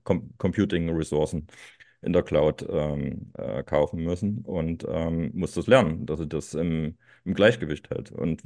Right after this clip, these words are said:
wenn nicht, dann war's wahrscheinlich keine gute, keine nützliche K I,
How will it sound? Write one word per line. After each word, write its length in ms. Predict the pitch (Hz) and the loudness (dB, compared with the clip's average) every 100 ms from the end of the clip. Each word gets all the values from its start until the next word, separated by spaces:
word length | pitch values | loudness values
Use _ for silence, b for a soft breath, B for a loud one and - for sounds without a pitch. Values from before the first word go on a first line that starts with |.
| - | 0
wenn 220 | 95 80 | 4 4
nicht, 300 | 73 120 - | 4 0 -2
dann 380 | 90 95 101 80 | 0 0 0 0
war's 220 | 80 - | 0 0
wahrscheinlich 320 | 87 90 82 | -2 -2 0
keine 240 | - 95 90 | 2 2 2
gute, 280 | 117 104 | 0 0
keine 240 | - 82 85 | -2 -2 -2
nützliche 440 | 92 98 78 78 | -2 -4 -6 -8
K 160 | - 82 | -4 -2
I, 160 | 58 | -2